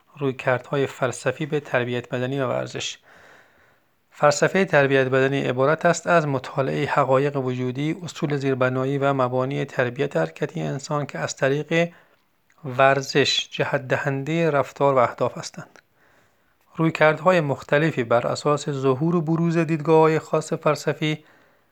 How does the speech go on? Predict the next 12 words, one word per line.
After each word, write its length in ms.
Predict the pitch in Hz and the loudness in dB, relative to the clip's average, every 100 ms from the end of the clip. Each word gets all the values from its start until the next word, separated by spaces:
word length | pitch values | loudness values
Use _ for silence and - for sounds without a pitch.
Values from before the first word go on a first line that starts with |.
| _ - 139 | _ -16 0
در 200 | 131 131 | 4 4
برهه‌های 600 | 127 135 - 135 156 139 | 2 -4 -4 0 4 4
خاص 380 | 127 - 165 - | 2 2 2 2
زمانی 500 | 160 156 151 151 151 | 0 0 0 0 -2
نسبت 480 | 135 - - 156 160 | -4 -6 0 0 2
به 100 | 170 | 2
ورزش 480 | 156 151 151 147 151 | 4 4 2 0 -2
و 40 | |
تربیت 580 | 147 151 143 143 139 - | 0 0 2 0 0 -2
بدنی 380 | 147 143 139 135 | -4 -2 -4 -4
شکل 480 | - 143 - - | -4 -4 -6 -10
گرفتند 400 | 117 - - - | -12 -12 -18 -20